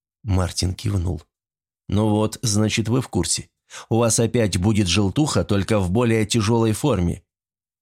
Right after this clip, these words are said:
Ещё вопрос. Как долго я... Короче, когда мне придётся лечь в отделение паллиативной помощи или в хоспис? Врач пожал плечами.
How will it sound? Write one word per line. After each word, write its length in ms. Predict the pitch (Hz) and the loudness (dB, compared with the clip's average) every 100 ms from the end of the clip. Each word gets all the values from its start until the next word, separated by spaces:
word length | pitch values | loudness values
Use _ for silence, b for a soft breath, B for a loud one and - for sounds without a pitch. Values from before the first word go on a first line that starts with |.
| _ _ _ _ _ - | _ _ _ _ _ -12
Ещё 480 | 101 95 101 123 113 | -2 0 0 0 0
вопрос. 600 | 90 90 92 78 - - _ _ _ _ _ _ _ _ - | 0 -2 -6 -6 -8 -8 _ _ _ _ _ _ _ _ -4
Как 280 | 117 117 | 0 0
долго 400 | 120 135 123 110 | 2 2 2 2
я... 600 | 110 107 117 135 104 95 - _ _ _ _ | 2 4 2 2 2 -2 -6 _ _ _ _
Короче, 720 | - 95 101 95 101 95 95 | -4 0 0 0 0 2 0
когда 480 | 90 104 98 107 135 | 0 -2 -2 0 2
мне 180 | 107 101 | 2 2
придётся 540 | 110 98 104 95 107 | 0 0 0 0 0
лечь 340 | 101 104 - - | 2 0 0 -2
в 100 | 107 | -2
отделение 680 | 98 101 107 101 101 98 95 | 0 2 2 2 2 2 0
паллиативной 680 | 110 101 104 95 104 101 | 0 0 0 2 2 2
помощи 500 | 98 123 117 98 - | 0 0 2 2 0
или 360 | 110 - 107 101 | 0 2 2 2
в 80 | 98 | 0
хоспис? 580 | - 110 - - - - _ _ _ _ _ _ _ _ _ | -2 -2 -2 -6 -8 -8 _ _ _ _ _ _ _ _ _
Врач 400 | 113 127 135 - | -2 0 0 0
пожал 380 | 135 113 120 113 | -2 0 0 0
плечами. 640 | 127 131 - 98 69 85 | -2 -4 -2 -4 -6 -10